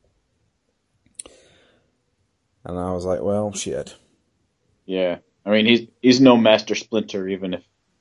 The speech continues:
Speaker 2: if that's still the only thing I think of when I see him.
Speaker 1: <laughs> Um,
Speaker 2: Coward.
Speaker 1: So, um, then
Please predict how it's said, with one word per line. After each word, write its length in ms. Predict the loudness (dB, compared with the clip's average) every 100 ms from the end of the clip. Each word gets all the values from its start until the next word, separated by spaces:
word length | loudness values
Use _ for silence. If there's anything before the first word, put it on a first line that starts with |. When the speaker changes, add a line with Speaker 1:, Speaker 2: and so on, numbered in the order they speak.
| _
Speaker 2:
if 200 | -8 2
that's 200 | 2 2
still 240 | 2 4
the 100 | 4
only 160 | -2 -2
thing 140 | 0
I 40 | -2
think 220 | -2 -2
of 100 | 0
when 100 | 0
I 20 |
see 180 | -4 -2
him. 120 | -4 -2
Speaker 1:
<laughs> 40 | -4 -4 -8 -4 -6 -6 -10 -10 _ _ -20 -20 -20 -20 -20 -20 -20 _ 0
Um, 540 | 4 4 4 -2 -10 -14 _ _ _ -20 _
Speaker 2:
Coward. 340 | 4 8 6 4 -12 _ _ _ _ _
Speaker 1:
So, 600 | -6 0 2 2 0 -2
um, 540 | -4 -2 -4 -6 -10 -14 _ _ _ _ _ _ -20
then 560 | -6 -2 -2 -4 -8